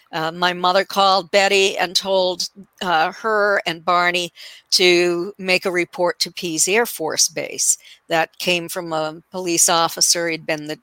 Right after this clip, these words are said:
chief of police in the small town of Newton, New Hampshire, and was my father's best friend. He stopped by for coffee every night, so he, he passed that information to my mother. And, uh, so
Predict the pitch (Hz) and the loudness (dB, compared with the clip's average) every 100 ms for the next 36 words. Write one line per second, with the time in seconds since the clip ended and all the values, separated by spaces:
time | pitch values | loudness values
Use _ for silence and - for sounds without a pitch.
0 | _ - 202 202 180 - 160 156 156 - | _ -2 -2 -4 -10 -6 -4 0 0 0
1 | 156 165 - 165 160 175 165 151 170 170 | 0 0 2 0 0 0 -2 -6 -6 -6
2 | 254 196 151 143 - - - 175 165 165 | -4 -4 -6 -12 -18 -20 -16 -2 0 2
3 | 160 143 185 185 196 170 175 185 190 254 | 0 0 0 0 -2 -2 0 0 4 4
4 | 294 165 147 - 139 - - - 131 - | 4 2 -2 0 0 0 -2 -6 -6 -6
5 | 175 - - - - 175 - 175 156 170 | -10 -12 -20 -14 -2 0 4 4 4 2
6 | 165 - - 196 180 165 156 147 143 143 | 2 0 -2 2 2 0 -4 -4 -6 -8
7 | 135 135 226 - 151 143 147 - - - | -6 -8 -4 -2 0 -2 -6 -14 -16 -8
8 | 208 - 190 175 - 185 190 156 - 160 | -6 0 0 2 4 4 2 -4 -8 -8
9 | 147 143 - 165 175 _ - - - - | -8 -2 -2 -2 -12 _ -18 -18 -8 -4
10 | 175 165 156 143 151 208 - _ _ _ | 0 0 0 -4 -6 -10 -12 _ _ _
11 | - 202 208 202 202 202 202 - - _ | 2 4 6 4 2 -6 -2 -2 -2 _
12 | - 226 208 214 - 226 226 233 | -8 -2 2 2 6 6 6 4